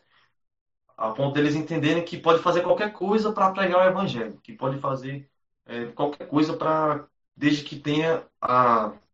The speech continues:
a argumentação de que o evangelho está sendo pregado, então tô livre. Então,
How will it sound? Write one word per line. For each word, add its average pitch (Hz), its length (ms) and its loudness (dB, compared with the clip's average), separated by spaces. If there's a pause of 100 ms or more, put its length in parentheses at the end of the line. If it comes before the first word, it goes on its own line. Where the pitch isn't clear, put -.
(200)
a 113 80 -6
argumentação 139 600 2
de 165 80 0
que 165 400 -4 (420)
o 127 80 -2
evangelho 139 360 6
está 151 120 4
sendo 147 220 0
pregado, 147 380 6
então 175 420 0 (240)
tô 170 140 0
livre. 117 380 -2 (520)
Então, 151 460 -2